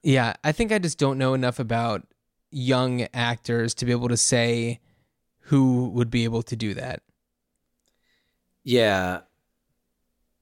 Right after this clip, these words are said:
Speaker 2: I don't, I guess you gotta, I, is that, like, where, where are they pumping out the, the kid act-, like, the, where's, is that Disney? Is it from, like,
Speaker 1: Disney
Speaker 2: the Di-,
Speaker 1: or,
Speaker 2: oh, no,
Speaker 1: like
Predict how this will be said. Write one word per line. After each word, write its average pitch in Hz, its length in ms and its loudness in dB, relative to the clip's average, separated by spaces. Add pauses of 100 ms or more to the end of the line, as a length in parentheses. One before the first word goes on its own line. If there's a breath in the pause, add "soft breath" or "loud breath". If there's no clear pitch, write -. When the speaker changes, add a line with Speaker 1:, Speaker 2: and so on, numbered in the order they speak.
(200)
Speaker 2:
I 113 80 -6
don't, 104 240 -4 (160)
I 107 120 -2
guess 110 240 -2
you 113 120 0
gotta, 101 240 -4
I, 110 240 -4 (100)
is 104 180 -6
that, 107 200 -2
like, 107 200 -8
where, 143 240 -4
where 147 220 0
are 147 60 -2
they 139 120 -4
pumping 113 360 -4
out 98 220 0
the, 92 440 -2
the 98 80 -6
kid 92 200 -2
act-, 87 340 -2
like, 90 220 -2
the, - 100 -8
where's, 113 340 -4
is 98 140 -4
that 98 200 -2
Disney? 113 340 2
Is 104 220 0
it - 200 -10
from, 104 180 -2
like, 98 100 2
Speaker 1:
Disney 139 240 4
Speaker 2:
the 135 80 4
Di-, 139 60 6
Speaker 1:
or, - 20 6
Speaker 2:
oh, 143 40 4
no, 139 100 4
Speaker 1:
like 113 60 0